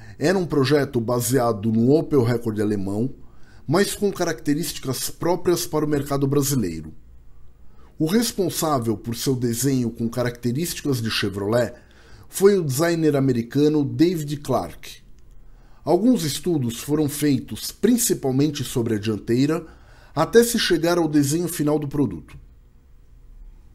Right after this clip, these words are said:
A General Motors do Brasil se preparava para o lançamento do seu primeiro automóvel de passeio produzido por aqui. A linha de montagem estava definida na planta de São Caetano do Sul,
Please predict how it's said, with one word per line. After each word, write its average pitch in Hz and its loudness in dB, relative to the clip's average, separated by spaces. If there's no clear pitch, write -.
A 135 2
General 214 6
Motors 143 0
do 113 -6
Brasil 104 0
se - -2
preparava 127 -2
para 117 -2
o 117 2
lançamento 113 0
do 101 -8
seu 123 0
primeiro 151 2
automóvel 131 2
de 113 -6
passeio 127 0
produzido 120 -4
por 127 -2
aqui. 123 -6
A 139 4
linha 220 8
de 170 2
montagem 120 0
estava 131 0
definida 127 0
na 123 -2
planta 110 -2
de 95 -8
São 160 -2
Caetano 127 0
do 95 -8
Sul, 117 -4